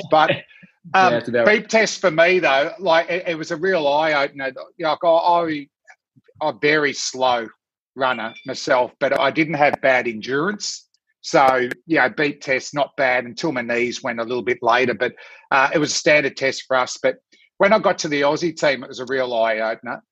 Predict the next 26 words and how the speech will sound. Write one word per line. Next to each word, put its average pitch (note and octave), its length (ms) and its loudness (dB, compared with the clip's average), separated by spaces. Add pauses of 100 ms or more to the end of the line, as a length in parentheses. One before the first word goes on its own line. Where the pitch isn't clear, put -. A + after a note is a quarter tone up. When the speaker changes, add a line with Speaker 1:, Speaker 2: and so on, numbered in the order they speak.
(280)
Speaker 2:
because, C#3+ 580 -2 (360)
um, C3 460 0 (120)
it E3 60 0
was C3+ 100 -4
a D#3 60 2
way D3 300 4
of A#2+ 80 -4
obviously B2+ 400 -2
gauging C3+ 500 -2
how B2+ 160 0
you're A#2+ 180 -4
going B2 420 -2
and A#2 80 -10
whether B2 200 -4
you A#2 120 -4
were A2 100 -4
keeping C3 420 -4
your A2 100 -4
fitness - 460 -8
and B2 80 -4
all A2+ 140 -2
that - 180 0
sort B2+ 160 -4
of A2 60 -6
stuff. A2+ 280 0 (140)
But, A#2+ 160 2